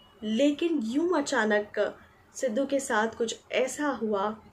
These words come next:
जो कि सबको हैरान करके रख दिया है। ऐसे में आपको बता दूं कि उनकी मां बेहद ही ज़्यादा टूट चुकी हैं और उनकी हालत बहुत ही ज़्यादा गंभीर है। ऐसे में उनकी मां फूट फूट कर रोती हुई ये नज़र आ रही हैं और उन्होंने ये बड़े खुलासे किए हैं कि उनके बेटे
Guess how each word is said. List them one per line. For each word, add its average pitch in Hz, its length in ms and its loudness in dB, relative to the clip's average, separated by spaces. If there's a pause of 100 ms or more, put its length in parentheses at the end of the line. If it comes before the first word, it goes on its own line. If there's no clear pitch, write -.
(180)
जो 233 180 2
कि 240 200 -2
सबको 262 800 0
हैरान 196 400 0
करके 190 300 -2
रख - 240 -4
दिया 196 160 -4
है। - 120 -12 (800)
ऐसे 262 260 0
में 302 100 2
आपको 285 280 0
बता 254 240 2
दूं 269 180 -2
कि 277 300 0 (280)
उनकी 247 340 0
मां 226 340 2
बेहद 226 420 0
ही 247 120 -2
ज़्यादा 214 300 2
टूट 240 360 -4
चुकी 240 360 -4
हैं 240 160 -4 (280)
और 269 200 2
उनकी 254 240 0
हालत 226 400 -2 (100)
बहुत 226 320 -2
ही 226 80 -2
ज़्यादा 185 240 -2
गंभीर 185 420 -6
है। - 300 -10 (480)
ऐसे 240 260 2
में 247 160 2
उनकी 247 300 0
मां 214 240 2
फूट - 360 -8
फूट 220 280 -6
कर 220 180 0
रोती 202 320 0
हुई 226 160 0
ये 208 140 2
नज़र 190 280 0
आ 190 120 2
रही 220 200 0
हैं 220 160 -2
और 208 160 2
उन्होंने 214 320 2
ये 208 140 0
बड़े 202 240 2
खुलासे 208 440 -2
किए 202 280 -6
हैं 208 180 -2
कि 220 140 -4
उनके 202 280 0
बेटे 202 400 0